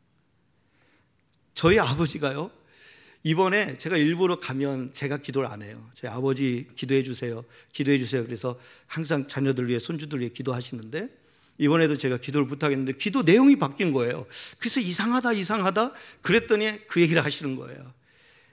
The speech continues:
어떻게 기도 내용이 바뀌었냐면, 모든 게 다 감사. "하나님, 모든 게 감사합니다. 제가 숨 쉬고 있는 것도 감사합니다. 오늘 살아가는 것도 감사합니다. 다 감사로 바뀌었더라고요." 이유를 들어보니까 이거였어요.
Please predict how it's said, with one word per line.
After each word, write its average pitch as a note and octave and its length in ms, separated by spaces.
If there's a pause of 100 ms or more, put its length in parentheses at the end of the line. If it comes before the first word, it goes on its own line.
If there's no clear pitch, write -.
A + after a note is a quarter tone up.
(420)
어떻게 G3 400
기도 G#3+ 240
내용이 G3+ 300
바뀌었냐면, C#3+ 680
모든 C#4 400
게 C4 80
다 A3+ 80
감사. D3+ 380 (420)
"하나님, B3 480
모든 D#4 360
게 C4 120
감사합니다. D#3 500
제가 G#3+ 260
숨 D4+ 220
쉬고 D4+ 260
있는 C4 200
것도 C4 200
감사합니다. E3 680 (180)
오늘 B3 260
살아가는 C4+ 500
것도 C4+ 220
감사합니다. E3 640 (300)
다 - 240
감사로 C#4 480
바뀌었더라고요." D3+ 680 (340)
이유를 G3 560
들어보니까 F3+ 1040
이거였어요. A#2 720